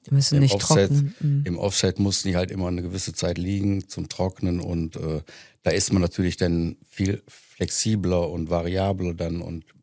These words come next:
Speaker 2: in der Weiterverarbeitung.
Speaker 1: Mhm. Das hört sich jetzt nämlich grad so an, wir haben gar nicht gesagt, in welchem Bereich du hier tätig warst, als
Speaker 2: Ja.
Speaker 1: wärst du Drucker gewesen,
Speaker 2: Mhm.
Speaker 1: aber, oder als wärst du Drucker gewesen, ist ja Quatsch. Aber du bist ja eigentlich
Speaker 2: Buchbinder.
Speaker 1: Buchbinder, du
Speaker 2: Ja,
Speaker 1: hast Buchbinder
Speaker 2: ja,
Speaker 1: gelernt,
Speaker 2: ja.
Speaker 1: ne? Was macht ein Buchbinder?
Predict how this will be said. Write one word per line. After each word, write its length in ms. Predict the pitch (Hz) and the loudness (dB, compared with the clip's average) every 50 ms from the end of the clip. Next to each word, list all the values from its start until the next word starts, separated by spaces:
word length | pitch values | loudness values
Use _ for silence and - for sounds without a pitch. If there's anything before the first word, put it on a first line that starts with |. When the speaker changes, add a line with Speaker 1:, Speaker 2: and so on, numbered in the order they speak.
| _ - | _ -4
Speaker 2:
in 80 | 92 | -4
der 100 | 87 82 | 0 2
Weiterverarbeitung. 640 | 90 101 104 - 113 - - - 110 107 - - 151 | 4 4 2 2 -2 -6 -8 -10 -12 -4 0 2 4
Speaker 1:
Mhm. 280 | 143 135 131 135 156 156 - - _ - - - - - | 6 6 4 2 0 -2 -6 -14 _ -18 -18 -16 -2 2
Das 120 | 160 139 | 6 8
hört 140 | - 170 170 | 10 10 10
sich 140 | - 170 - | 8 6 8
jetzt 160 | 160 147 - | 6 6 8
nämlich 180 | 165 151 139 - | 6 6 6 6
grad 220 | - - 156 - | 6 4 4 6
so 100 | - - | 6 6
an, 320 | 127 165 160 143 143 151 143 | 6 8 8 6 6 6 8
wir 60 | 143 | 8
haben 140 | 143 151 147 | 8 8 8
gar 120 | 147 139 | 6 6
nicht 160 | 139 135 - | 6 4 4
gesagt, 240 | - 131 160 156 - | 4 6 6 6 6
in 80 | 135 131 | 6 6
welchem 240 | 131 135 127 135 | 8 8 8 6
Bereich 300 | 123 127 123 147 180 180 | 6 6 8 8 6 6
du 80 | - 131 | 6 8
hier 120 | 120 123 | 8 8
tätig 360 | 123 - 139 123 131 139 131 - | 8 6 4 4 4 2 2 4
warst, 260 | 123 131 139 - - | 4 4 4 4 2
als 140 | 135 127 - | 2 4 6
Speaker 2:
Ja. 60 | - | 8
Speaker 1:
wärst 200 | 139 139 - - | 8 8 8 6
du 60 | 143 | 4
Drucker 340 | 127 160 196 220 - 160 139 | 6 8 6 8 8 6 6
gewesen, 360 | 131 127 131 135 131 131 156 | 6 6 6 6 6 6 6
Speaker 2:
Mhm. 40 | 156 | 6
Speaker 1:
aber, 260 | 143 139 139 135 139 - - - | 8 8 8 6 4 0 0 4
oder 240 | 147 139 131 131 127 - - | 6 8 8 6 4 0 -4
als 260 | - - 151 131 - - | 0 2 2 2 2 2
wärst 240 | 123 120 120 - | 0 2 2 2
du 60 | - 135 | 2 4
Drucker 300 | 143 165 175 - 147 143 | 6 4 4 4 2 0
gewesen, 400 | 123 131 127 131 143 135 131 139 | 0 0 2 2 4 4 4 4
ist 100 | 123 - | 4 2
ja 80 | 131 | 0
Quatsch. 240 | 131 - 156 151 - - - - - - - | 2 2 2 0 0 -4 -12 -12 -12 -4 2
Aber 100 | - 143 | 6 6
du 80 | 143 143 | 8 8
bist 180 | 143 160 - - | 6 6 6 6
ja 140 | 165 - | 6 6
eigentlich 680 | - 156 147 156 151 - 165 175 180 - - - - - _ _ _ _ _ _ - | 6 6 6 6 6 6 4 4 4 4 0 -6 -10 -14 _ _ _ _ _ _ -2
Speaker 2:
Buchbinder. 320 | 127 - - - 147 143 | -2 -2 -2 -6 0 4
Speaker 1:
Buchbinder, 400 | - 196 135 - - 135 131 131 | 4 4 4 4 0 0 2 4
du 80 | 127 131 | 4 6
Speaker 2:
Ja, 60 | 139 | 6
Speaker 1:
hast 120 | 139 - | 4 6
Buchbinder 400 | - 143 131 - - 127 127 139 | 6 4 4 6 4 4 4 4
Speaker 2:
ja, 60 | 135 131 | 4 2
Speaker 1:
gelernt, 420 | 123 127 123 127 131 135 - 147 | 2 2 2 2 2 2 2 2
Speaker 2:
ja. 100 | 147 156 | 2 2
Speaker 1:
ne? 20 | 151 151 | 2 4
Was 240 | - 165 170 - - | 4 4 4 4 6
macht 280 | 208 214 202 - - - | 6 4 4 2 0 0
ein 60 | 202 | 2
Buchbinder? 640 | 202 220 202 - - - 123 120 123 123 135 131 | 4 4 4 2 2 2 2 4 4 2 0 -2